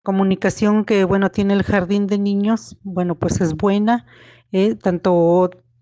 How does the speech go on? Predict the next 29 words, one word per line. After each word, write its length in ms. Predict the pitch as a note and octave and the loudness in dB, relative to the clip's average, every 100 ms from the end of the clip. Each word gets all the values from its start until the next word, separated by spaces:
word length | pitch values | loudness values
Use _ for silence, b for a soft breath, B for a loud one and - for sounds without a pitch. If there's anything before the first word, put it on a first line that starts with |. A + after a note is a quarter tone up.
| _ | _
pretendemos 600 | - G3 G3+ F#3+ G3+ G#3 - | -6 -4 -2 -2 -2 -4 -2
que 100 | F#3+ | -2
la 120 | F3+ | -2
comunicación 800 | F#3 F3 F3+ F3+ F#3+ F3 G3+ F#3 | -4 -4 -2 -2 -4 -2 -2 -2
siempre 320 | G#3 F#3+ G3 | -2 -2 -4
se 180 | - E3+ | -4 -4
lleve 200 | F3+ F#3 | -2 -2
a 40 | |
cabo 300 | F#3 F#3 F3+ | 0 0 0
entre 260 | F3+ F3+ E3+ | 0 0 2
nosotros 560 | E3 - F#3+ - G3 | 0 0 -2 0 -4
como 240 | - F3 E3 | -2 0 0
entre 160 | - | -2
padres 360 | - F#3 F3 F3+ | -4 -2 0 0
de 100 | F3+ | -2
familia 600 | G3+ F#3+ G#3 G3 G#3 G3+ B B B B B B | 0 2 2 2 2 0 B B B B B B
y 220 | - F#3 F#3+ | -2 0 0
también 400 | F3+ F3+ F#3+ G3 | 0 2 2 2
autoridades 800 | F#3+ - F3+ F3+ F#3 F3+ F3+ | 2 0 0 2 2 2 0
de 100 | G3 | 2
la, 340 | F3 E3 E3+ E3 E3 B B B B - | 2 4 2 2 2 B B B B -2
tanto 260 | F3+ F3 F3+ | -2 0 2
de 100 | F3+ | 2
la 120 | E3+ | 2
comunidad 520 | F#3 F#3 F#3+ G3+ C4+ | 2 2 4 2 0
como 200 | C#4+ G#3 | 0 0
a 60 | E3+ | 2
nivel 320 | E3+ F3+ F3 | 2 2 2
municipal, 640 | F3 F3 - F#3+ - A#3+ | 0 0 -2 -2 -2 -4